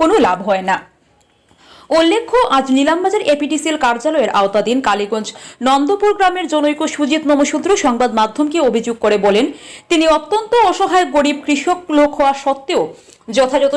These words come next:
সময়ে বিদ্যুতের বিল পরিশোধ করে যাচ্ছেন।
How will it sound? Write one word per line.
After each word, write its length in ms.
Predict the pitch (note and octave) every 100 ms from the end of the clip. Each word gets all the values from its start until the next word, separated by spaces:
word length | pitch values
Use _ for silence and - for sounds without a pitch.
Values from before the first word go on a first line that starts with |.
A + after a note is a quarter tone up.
| C#4+
সময়ে 320 | D4 C#4+ E4 - - - A3+
বিদ্যুতের 480 | C#4 A3 C4+ C4+ B3+ - _ _ _
বিল 200 | G#3 C#4+ G4+ C#4+
পরিশোধ 300 | A#3+ B3 A#3
করে 140 | G#3+ G3+
যাচ্ছেন। 340 | G3 F#3+ -